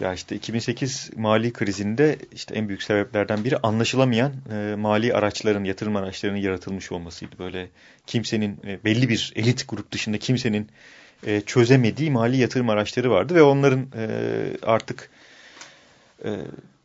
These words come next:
öyle bir komplikasyon düzenine geldi ki neye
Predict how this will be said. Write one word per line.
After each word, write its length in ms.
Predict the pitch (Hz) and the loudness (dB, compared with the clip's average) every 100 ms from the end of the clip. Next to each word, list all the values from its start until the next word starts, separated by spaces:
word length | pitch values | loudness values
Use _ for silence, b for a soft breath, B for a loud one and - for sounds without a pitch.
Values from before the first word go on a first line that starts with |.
| _ _ - | _ _ 4
öyle 260 | 139 147 151 | 8 10 8
bir 260 | - - | 6 0
komplikasyon 600 | - 113 117 120 110 123 117 | -2 -2 2 4 4 2 0
düzenine 380 | 117 117 117 | 2 2 2
geldi 300 | 113 127 151 | 4 4 4
ki 140 | - 135 | 0 6
neye 300 | 127 151 | 10 10